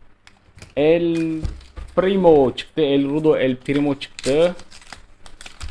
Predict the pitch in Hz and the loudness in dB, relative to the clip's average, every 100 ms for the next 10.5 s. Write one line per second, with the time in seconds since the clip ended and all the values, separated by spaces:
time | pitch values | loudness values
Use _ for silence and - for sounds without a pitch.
0 | - - - - - 143 147 151 123 123 | -14 -18 -20 -20 -6 -2 2 4 4 4
1 | 165 - - - - - 160 180 - - | 4 0 -10 -16 -6 0 2 2 -6 -10
2 | 131 127 131 131 - 156 170 - - - | -8 -4 -2 -2 0 0 0 -2 -16 -14
3 | - - - - - - - - - - | -14 -14 -18 -20 -20 -20 -20 -20 -12 -6
4 | 139 151 143 131 127 131 127 139 120 117 | -2 -2 -2 -2 -2 -2 -2 -2 -4 -6
5 | - 156 156 135 151 151 151 135 135 151 | -2 -2 -2 -2 -2 0 -2 -2 -4 -4
6 | 160 - - - 175 180 - - _ _ | -6 -12 -10 -2 -2 -2 -10 -20 _ _
7 | - - _ - - - - - - - | -20 -20 _ -20 -20 -18 -18 -16 -14 -14
8 | - - - - - - - 135 127 127 | -16 -20 -20 -20 -20 -14 -10 -6 -4 -2
9 | 127 - 147 135 - 143 165 160 - 175 | -4 -6 -6 -4 -2 0 0 -2 -4 -4
10 | 165 - - - 170 | -2 -6 -10 -4 -4